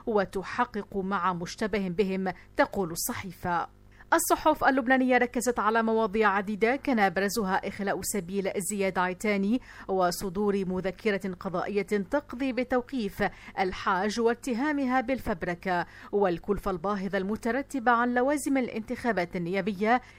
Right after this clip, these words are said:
المزمع عقدها في السادس أيار. البناء تطالعنا تقول: الإفراج عن عيتاني واتهام الحاج بالفبركة، واللبنانيون ينتظرون سماع أجوبة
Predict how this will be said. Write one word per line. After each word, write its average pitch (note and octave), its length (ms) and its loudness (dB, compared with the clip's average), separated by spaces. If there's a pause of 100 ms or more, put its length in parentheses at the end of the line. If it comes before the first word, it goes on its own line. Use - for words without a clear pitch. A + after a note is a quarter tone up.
(140)
المزمع C4 800 2
عقدها G3+ 480 -2
في F#3+ 140 -2
السادس F#3+ 440 -2
أيار. F3 580 0 (420)
البناء C4 420 4
تطالعنا C4+ 640 4
تقول: F3 600 -4 (300)
الإفراج B3+ 760 0
عن F#3 220 -2
عيتاني G3+ 640 0
واتهام G3 540 -2
الحاج G3 460 -2
بالفبركة، F#3+ 840 -2 (240)
واللبنانيون G3 800 2
ينتظرون G#3+ 1040 2
سماع G#3+ 720 0
أجوبة G#3 480 -2